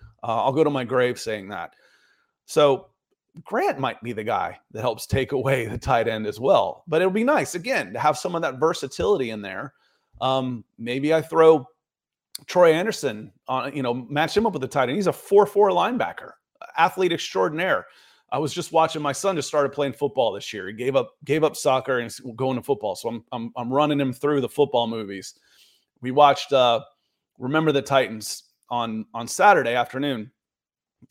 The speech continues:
And, you know, when Petey comes in on linebacker, he said, "I don't know the defense. I don't, you don't need to know the plays. You just take twenty-three out of the game." Maybe, you know, Troy Anderson could be that guy. He's, he's, "I'm, I'm not that comfortable in the, in the scheme. Coach, I, I don't need you to know the scheme. Just,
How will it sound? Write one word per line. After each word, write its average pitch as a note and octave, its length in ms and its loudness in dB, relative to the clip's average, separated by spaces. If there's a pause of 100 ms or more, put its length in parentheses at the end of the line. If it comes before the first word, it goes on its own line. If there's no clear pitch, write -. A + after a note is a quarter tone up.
(160)
And, C3+ 320 -4
you C3 60 -4
know, C3 120 0
when C3 160 -4
Petey F3 300 -2
comes C#3+ 320 -2
in C#3 120 0
on B2 120 -4
linebacker, B2+ 420 -2
he A2 60 -14
said, C#3 180 -2
"I A3+ 40 4
don't D#4 100 4
know A3+ 80 2
the G3 80 6
defense. F#3+ 320 -2
I D#3 60 4
don't, F3+ 200 -4
you G#3+ 60 0
don't F#4 100 -4
need C#4 120 2
to C3+ 60 -4
know C3 120 -2
the G#2+ 80 -12
plays. C#3 400 -4
You C4+ 100 -8
just D4+ 160 -10
take G3 160 -2
twenty-three G3 420 -4
out G#3 60 0
of G3 60 -8
the G3 80 -2
game." C4 340 -6 (1000)
Maybe, E3+ 400 -6 (420)
you C#3+ 100 -6
know, C#3+ 300 0 (140)
Troy E3+ 220 6
Anderson D#3+ 260 0
could A#2 80 -12
be D3 80 2
that C#3+ 140 6
guy. C3+ 280 4 (100)
He's, - 140 -18
he's, C#3 200 -16
"I'm, G3 160 -2
I'm A#3 100 0
not A3+ 160 2
that G3 120 -6
comfortable G3+ 420 4
in F#3+ 60 0
the, D#3+ 100 0
in D3+ 100 -2
the D#3+ 80 0
scheme. A#3 320 -2
Coach, D#3 160 0
I, - 240 -4
I F#3 80 -2
don't A3 100 -4
need C#4+ 140 -4
you D#3 80 -4
to C3 60 -4
know B2 120 -4
the G#2 60 -12
scheme. A2+ 280 -10
Just, E3+ 180 -12